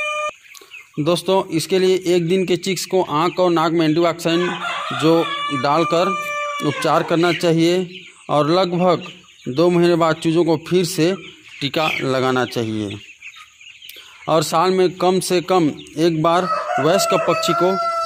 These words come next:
टीकाकरण करना चाहिए और संक्रमित पक्षी को तुरंत जो है अपने, अ, जो मुर्गी हैं उनसे अलग करना चाहिए और अगर मुर्गी की मृत्यु हो जाती है तो उसको जो है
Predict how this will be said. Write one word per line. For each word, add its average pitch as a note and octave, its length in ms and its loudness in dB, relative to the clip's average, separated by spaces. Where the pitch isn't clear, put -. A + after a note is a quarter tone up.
टीकाकरण D#3 500 0
करना D#3+ 360 2
चाहिए F3 480 2
और C3+ 80 0
संक्रमित E3+ 600 0
पक्षी F#3+ 280 -2
को F3+ 120 0
तुरंत F3+ 460 0
जो E3+ 100 2
है F3 300 2
अपने, E3 400 0
अ, D3 280 0
जो C#3 400 0
मुर्गी D3 400 2
हैं E3+ 160 2
उनसे D#3 440 0
अलग D3+ 320 0
करना E3 260 0
चाहिए E3 440 2
और D#3+ 160 2
अगर E3+ 420 0
मुर्गी F3 280 2
की F#3+ 100 0
मृत्यु F#3 420 2
हो F3 180 2
जाती F3 280 0
है F3 260 2
तो E3+ 220 4
उसको F3 360 2
जो E3+ 140 4
है F3+ 260 2